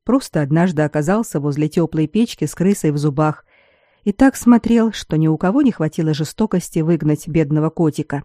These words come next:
что так честно отрабатывает свою миску молочка.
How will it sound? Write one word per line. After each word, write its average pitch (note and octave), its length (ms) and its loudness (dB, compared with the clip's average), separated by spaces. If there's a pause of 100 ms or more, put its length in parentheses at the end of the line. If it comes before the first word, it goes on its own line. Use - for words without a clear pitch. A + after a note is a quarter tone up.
(160)
что - 220 -4
так - 260 -2
честно F3+ 380 -2
отрабатывает D#3+ 720 -2 (200)
свою D#3+ 300 0
миску D#3 300 0
молочка. D#3+ 560 -2